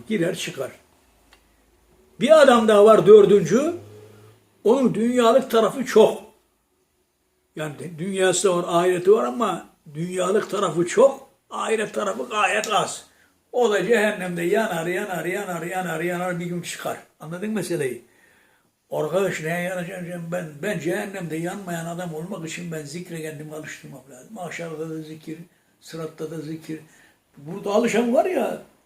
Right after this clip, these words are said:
vallahi sıratta yine zikrediyor. E zikredince nasıl yıldırım gibi geçecek? Öteki ya geçemez yine.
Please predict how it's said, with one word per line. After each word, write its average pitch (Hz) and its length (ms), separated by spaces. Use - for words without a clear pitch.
vallahi 196 680
sıratta 190 400
yine 180 260
zikrediyor. 135 580
E - 120
zikredince 170 600
nasıl 190 220
yıldırım 175 420
gibi 165 180
geçecek? 127 480
Öteki 170 400
ya 226 340
geçemez 143 600
yine. 123 280